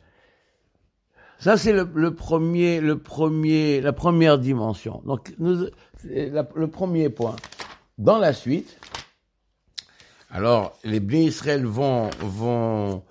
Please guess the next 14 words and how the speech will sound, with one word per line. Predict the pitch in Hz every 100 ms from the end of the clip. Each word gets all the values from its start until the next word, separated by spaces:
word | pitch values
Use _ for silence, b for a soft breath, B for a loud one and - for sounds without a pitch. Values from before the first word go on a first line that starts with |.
| b b
vont | - 92 113 113 104 98
malgré | 107 160 151 135 151
tout | 143 151 143
se | 120 -
multiplier, | 131 127 120 - 110 - 101 131 190 -
mais | 147 165 170
la, | 147 135 139 131 - b b b
la, | - 127 131
la, | 120 127
pour | 101 151
la | 156 131
procédure | - 202 190 - 190 139 160 175 135 101 -
qui | 127 120
va | 117 117 110 92